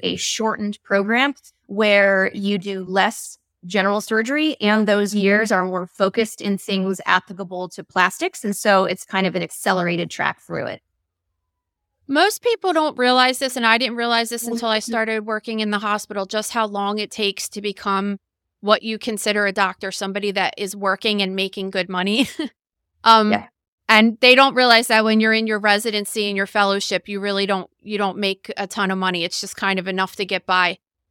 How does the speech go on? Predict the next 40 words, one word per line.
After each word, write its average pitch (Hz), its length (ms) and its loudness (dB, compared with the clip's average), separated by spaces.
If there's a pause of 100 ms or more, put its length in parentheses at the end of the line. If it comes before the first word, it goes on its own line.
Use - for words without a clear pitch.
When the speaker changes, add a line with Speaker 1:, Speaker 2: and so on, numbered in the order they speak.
(100)
Speaker 2:
But 214 260 6 (120)
wh-, 254 160 -2
how 269 300 4
old 277 320 0
were 254 120 2
you 226 500 0 (760)
when 220 340 2 (240)
the, 233 220 2 (160)
the 220 180 -2
day 226 220 8
you 247 180 0
started 226 440 4
college 208 500 4
versus 202 420 -4
the 214 100 -6
day 202 580 0 (100)
you 202 280 -4
were 196 160 -2
able 196 300 -2
to 196 160 -8
be 196 280 -8
a 196 80 -4
real 190 280 -4
doctor? 175 640 -4 (720)
Speaker 1:
So 262 380 2
I, 277 500 6
I'm 254 160 4
a, 285 220 6
I 240 80 6
was 254 120 4
a 269 40 0
little 254 160 0
young 226 440 2
starting 208 360 0
college. 185 380 0
So 214 100 -4
I 175 40 2
was 185 100 -4
seventeen, 214 680 -4 (680)
and, 208 580 2